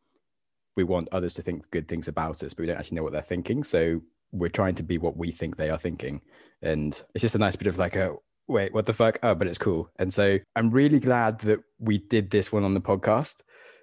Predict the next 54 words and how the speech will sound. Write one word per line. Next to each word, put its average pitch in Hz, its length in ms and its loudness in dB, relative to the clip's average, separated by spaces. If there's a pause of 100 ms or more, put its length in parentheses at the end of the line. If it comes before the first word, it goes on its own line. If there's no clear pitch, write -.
(140)
as 95 140 2
well, 104 200 6
because 113 320 2
it's, - 340 2
it's 110 120 0
one 110 100 4
of 107 60 6
those 104 140 4
ones 104 140 4
that - 120 0
I 95 40 -2
remember 101 260 2
you 92 60 0
said 92 180 0
you'd, 90 180 -4
you'd 90 140 -2
read 92 160 2
it, - 80 0
and 90 80 -2
I 98 100 2
read 98 220 2
it, 95 160 0
like, 87 280 -2 (120)
I - 80 -4
think 98 180 0
a 95 40 0
month 101 440 0
before 101 280 2
we 98 100 2
then 95 160 2
did 92 180 -2
the 90 80 -4
recording 101 380 0
and 107 80 0
had 107 120 -2
to 107 80 -4
reread 101 300 2
it - 80 0
again 95 320 0
because 87 220 -10
I 82 40 -4
kind 92 180 -4
of, 87 60 -6
like, 95 120 -2
I 90 40 -2
had 123 140 2
all 117 60 6
these 104 120 2
great 113 200 4
concepts, 110 340 0
but 82 140 -8
sort 98 120 -4
of, 95 120 -4
like, 90 200 0